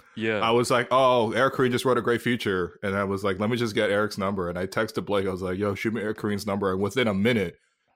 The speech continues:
Speaker 2: he, he texted me back with just a number, no message, nothing. And I realized he was literally on air doing, uh, Jays Talk Plus,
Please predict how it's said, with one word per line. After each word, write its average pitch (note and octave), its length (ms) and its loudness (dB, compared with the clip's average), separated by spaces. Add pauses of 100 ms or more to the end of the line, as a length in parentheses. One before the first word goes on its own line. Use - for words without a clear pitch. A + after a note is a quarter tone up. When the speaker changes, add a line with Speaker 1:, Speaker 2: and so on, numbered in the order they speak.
Speaker 2:
he, G#2+ 280 -2
he G#2+ 100 0
texted C3+ 260 -2
me A2+ 60 0
back G#2 260 0
with G#2+ 160 -2
just B2 260 0
a C3 40 0
number, A2 300 2
no G#2+ 140 2
message, G#2 380 -2
nothing. G2+ 300 -2
And F2+ 80 -2
I F#2+ 40 0
realized G2+ 400 0
he G2+ 60 -2
was F#2 140 -6
literally G#2+ 420 2
on G2+ 220 2
air G2 240 0
doing, F#2+ 340 -4
uh, F2 80 -6
Jays G2 240 -4
Talk - 260 -4
Plus, F#2 360 -2